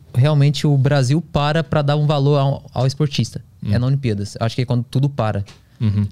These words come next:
Speaker 1: Tudo o foco é luta mesmo. Luta, tudo que é da parte do esporte.
Speaker 2: Então tu já tinha um carinho pela luta
Speaker 1: Tinha um
Speaker 2: de,
Speaker 1: carinho,
Speaker 2: de
Speaker 1: mas não
Speaker 2: assistir?
Speaker 1: tinha contato.
Speaker 2: Aham, e não,
Speaker 1: Aí
Speaker 2: nunca pensou que podia ser o teu futuro?
Speaker 1: Ah, não.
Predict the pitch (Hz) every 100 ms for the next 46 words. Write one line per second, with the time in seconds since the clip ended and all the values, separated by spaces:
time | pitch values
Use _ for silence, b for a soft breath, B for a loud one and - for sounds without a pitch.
0 | - - 123 123 - 117 117 123 123 123
1 | 113 101 117 143 147 120 113 110 104 101
2 | 101 98 - 160 165 151 143 143 139 135
3 | 147 139 104 95 - - 131 120 151 139
4 | 165 160 143 143 143 143 127 127 131 147
5 | 123 131 175 156 127 110 123 143 127 147
6 | 185 147 113 - - - 113 117 120 120
7 | 131 135 120 151 139 147 - 139 131 143
8 | 143 139 143 139 135 127 104 95 - 262
9 | 208 165